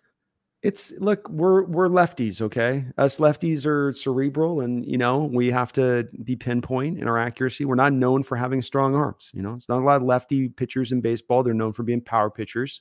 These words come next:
you know? We're gonna loop in that curveball. We're gonna change it up a little bit, okay? We're gonna have a lot of moxie, okay? We're gonna have a lot of grit and, uh, you know, make it happen. <laughs> That's the way it works.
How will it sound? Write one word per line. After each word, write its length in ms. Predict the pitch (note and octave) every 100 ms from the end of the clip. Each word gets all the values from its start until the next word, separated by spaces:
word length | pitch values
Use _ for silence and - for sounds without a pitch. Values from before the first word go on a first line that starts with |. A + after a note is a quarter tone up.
| _
you 100 | A2+
know? 220 | A2+ C3 _ _ _ _ -
We're 120 | A#2
gonna 120 | B2
loop 180 | B2 A#2
in 100 | C#3
that 180 | C#3 C3
curveball. 600 | C3+ B2 A2+ A#2 B2 C#3
We're 160 | C3 A2+
gonna 140 | A#2
change 300 | - B2 B2+
it 60 | C#3
up 180 | B2+ -
a 20 |
little 140 | B2 A2+
bit, 320 | A2 A#2+ F3 _
okay? 400 | A2 - A#2+ C#3+ - _ _ _ _
We're 100 | - B2+
gonna 80 |
have 80 | A#2+
a 20 |
lot 160 | A#2 B2
of 80 | C#3
moxie, 580 | A#2+ A#2 - C3+ C3+ _ _ _
okay? 360 | A2+ B2+ C3 C#3 _
We're 100 | A#2
gonna 100 | B2
have 80 | A#2+
a 40 |
lot 120 | A#2+ C3+
of 80 |
grit 300 | B2 C3 D3+ - _ _ _ _ -
and, 280 | A2 A#2 A#2
uh, 360 | A#2+ A#2 A#2 -
you 100 | B2+
know, 100 | B2+
make 200 | B2 C3+
it 80 |
happen. 300 | B2+ D#3+ G#2 - - - -
<laughs> 320 | - C#3 - -
That's 320 | A#2 A#2+ -
the 80 | C3
way 100 | C3+
it 100 | C3+
works. 380 | D3+ D3 -